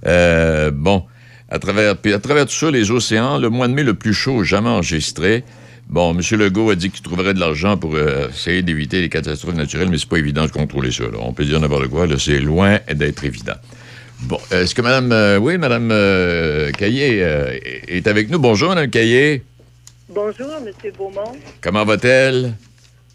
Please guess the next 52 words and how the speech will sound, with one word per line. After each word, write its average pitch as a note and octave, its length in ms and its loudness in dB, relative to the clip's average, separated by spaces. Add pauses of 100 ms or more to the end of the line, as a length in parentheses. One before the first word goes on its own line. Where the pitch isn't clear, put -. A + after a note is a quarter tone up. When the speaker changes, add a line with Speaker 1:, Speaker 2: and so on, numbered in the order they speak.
Speaker 2:
Elle G3 80 -14
va A3+ 120 -14
très B3+ 400 -16 (100)
bien. A3+ 320 -16 (200)
Alors, F3+ 260 -16
je A3 100 -20
vous G#3+ 60 -18
remercie A#3 420 -18
de C#4 40 -20
votre A#3 180 -16
invitation G#3 640 -16 (100)
à F#3 140 -16 (100)
parler G#3+ 380 -14
de G3+ 160 -16
notre F#3 260 -20
organisme. G3+ 480 -16 (800)
Speaker 1:
Ben C#2 180 -4
oui, F#2+ 140 0
ben, E2 320 0
S A2 140 0
O B2 80 4
S B2 160 0
Accueil, G#2+ 400 0
d'une F2 80 -2
manière C3 260 2
ou A2 40 2
d'une G#2 200 0
autre, C3+ 100 2
vous F2+ 100 2
venez B2 140 0
en C3+ 160 2
aide D#3 140 2
à A2+ 80 2
tellement B2 440 2
de F2+ 60 2
monde, C3 220 2
à G2 80 2
tellement A#2 460 4
de D#2 60 0
gens, A#2+ 440 0
vous, G2+ 140 2
là, C3+ 180 4
là, B2 140 0
qu'on F#2+ 180 0
peut F#2+ 120 -2
pas B2+ 160 0
s'empêcher G2+ 480 2
de F#2+ 120 0
parler E2+ 340 0
de C#2 80 -4
vous, E3+ 300 2
là. F#2 180 4